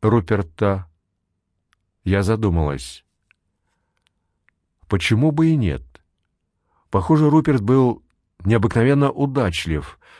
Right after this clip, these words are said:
во всем, что касалось женщин. Между ними могло быть что-то,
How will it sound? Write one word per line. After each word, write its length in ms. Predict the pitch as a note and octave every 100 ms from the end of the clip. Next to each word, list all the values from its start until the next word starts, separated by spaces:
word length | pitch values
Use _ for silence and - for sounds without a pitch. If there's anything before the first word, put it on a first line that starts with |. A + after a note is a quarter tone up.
| - _
во 140 | - G2
всем, 240 | E2+ A2
что 200 | F2+ G2+
касалось 460 | F2+ F#2+ G2+ F#2 F#2+
женщин. 600 | F2 F#2+ C#2 - D2 B1+ - _ _ _ _ _ _ _ -
Между 280 | A#2+ G2+
ними 240 | C#3+ E3+ E3
могло 380 | D3 B2+ C3+ D3+
быть 160 | C#3
что-то, 1200 | - - _ _ - C#3+ - - C#3 C3 B2 A#2+